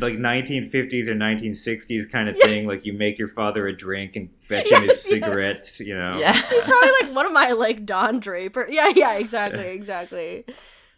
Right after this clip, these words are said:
Speaker 2: Uh, okay, I said in this, in this part of the movie, I was like,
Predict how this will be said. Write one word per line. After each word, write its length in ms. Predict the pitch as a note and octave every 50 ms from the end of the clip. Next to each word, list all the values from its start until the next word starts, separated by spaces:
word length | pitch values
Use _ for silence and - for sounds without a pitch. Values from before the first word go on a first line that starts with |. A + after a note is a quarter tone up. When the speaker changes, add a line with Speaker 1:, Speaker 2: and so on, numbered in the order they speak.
| _ -
Speaker 2:
Uh, 380 | C4 C#4 C#4 C4+ B3 A3+ G#3+ G3+ F#3 - -
okay, 240 | A#3+ C4+ C#4+ A#3 -
I 220 | - G#3 A#3+ C#4 D#4+
said 280 | - G4 F4+ F#4 F#4+ C#4+ B3+ - -
in 200 | - B3 C4 C4
this, 480 | A3 A3+ A3+ A#3 - - - - - _ _
in 160 | - B3 B3
this 160 | A3+ A#3+ B3
part 160 | - C4+ B3+
of 60 | C4
the 80 | B3 G#3+
movie, 240 | F#3+ F#3 F3+ F#3 F#3
I 80 | F3+
was 120 | F3+ F3+ F#3
like, 380 | F#3 F3 F3 F3 - - _